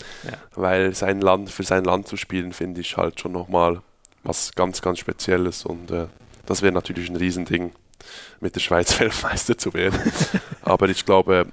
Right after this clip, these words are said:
Speaker 2: ja, beides, beide Ziele sind wahrscheinlich relativ unrealistisch, würde ich sagen, jetzt gerade, ja.
Speaker 1: Ja.
Speaker 2: Aber mit der
Speaker 1: Aber
Speaker 2: Schweiz
Speaker 1: das
Speaker 2: wäre schon
Speaker 1: ma-,
Speaker 2: cool.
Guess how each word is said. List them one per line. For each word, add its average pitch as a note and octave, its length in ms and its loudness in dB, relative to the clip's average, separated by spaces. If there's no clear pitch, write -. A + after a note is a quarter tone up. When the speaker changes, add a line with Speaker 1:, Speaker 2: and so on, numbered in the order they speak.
Speaker 2:
ja, F2 160 4
beides, A#2 640 2
beide G#2 320 4
Ziele G2+ 340 2
sind F#2 220 -6
wahrscheinlich F2 540 -2
relativ F#2 400 0
unrealistisch, F2 760 -2
würde - 140 -8
ich - 80 -12
sagen, - 320 -4
jetzt - 260 -12
gerade, G2 340 0
ja. - 80 -2
Speaker 1:
Ja. G#2+ 120 -6
Speaker 2:
Aber G#2+ 200 4
mit G2 100 2
der - 60 6
Speaker 1:
Aber D3+ 120 4
Speaker 2:
Schweiz - 260 0
Speaker 1:
das - 20 -
Speaker 2:
wäre - 80 0
schon - 140 -4
Speaker 1:
ma-, - 80 -20
Speaker 2:
cool. F2+ 180 -8